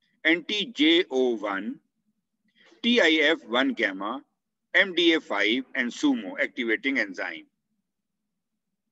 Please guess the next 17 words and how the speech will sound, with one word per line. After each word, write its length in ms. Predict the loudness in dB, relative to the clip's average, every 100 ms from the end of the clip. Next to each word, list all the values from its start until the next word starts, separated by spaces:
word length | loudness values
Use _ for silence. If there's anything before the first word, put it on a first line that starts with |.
| _ _ _ _ _
While 240 | 2 4
myositis 800 | 4 4 2 2 0 2 0 -2 -4 -20 _ _ -4
associated 680 | -2 0 -2 0 2 2 0
antibodies 880 | 0 0 -2 0 0 0 -2 -2 -6 -18
include 540 | -16 -10 -4 -2 -4 -4
anti 340 | -6 -4 -8
fifty-two 540 | -10 -8 -6 -6 -6 -8
kilodalton 560 | -4 -2 0 0 0 -4 -4
R 240 | -2 0 0
O, 220 | -4 -8 _ _ _ _ _ _ _ -10
U 240 | -4 2
one 160 | 2 2
R 180 | 2 2
N 200 | 2 -2
P, 300 | -8 -8 -8 _ _ _ _ _ _
P 200 | -6 -2
M 100 | -2